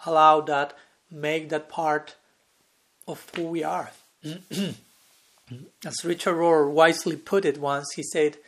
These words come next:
"We grow spiritually much more by doing it wrong than by doing it right." Because sometimes we have this wrong idea, no? That, okay, my advancement and progress will be as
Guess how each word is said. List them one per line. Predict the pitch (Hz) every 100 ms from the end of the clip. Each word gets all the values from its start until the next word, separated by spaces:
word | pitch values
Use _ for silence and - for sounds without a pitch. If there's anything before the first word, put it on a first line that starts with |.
| - - - _ _ _ _ _
"We | 175 208
grow | 180 202 214 214
spiritually | 196 - 202 220 226 160 143 143 - _ _ _ 151
much | 147 208 233 -
more | 190 190 160 139 - _ _ _ 151
by | 175
doing | 208 208
it | 190 180
wrong | 151 202 165 131 127 - _ _ _ _
than | 156 170 180 165
by |
doing | 139 131 156 151
it | 143
right." | 147 143 107 - - _ _ _ _ 151 143 143 _ _ _ _ _ _ _ _ _
Because | 151 185
sometimes | 196 165 185
we | 175
have | 175 151
this | 160 -
wrong | 175 170
idea, | 147 147 160 135
no? | 160 175 -
That, | 135 _ _ _ -
okay, | - 165 135 - _
my | 180 165
advancement | 190 160 160 185 196 - 185
and | 170
progress | - 190 180 -
will | 170
be | 165
as | 165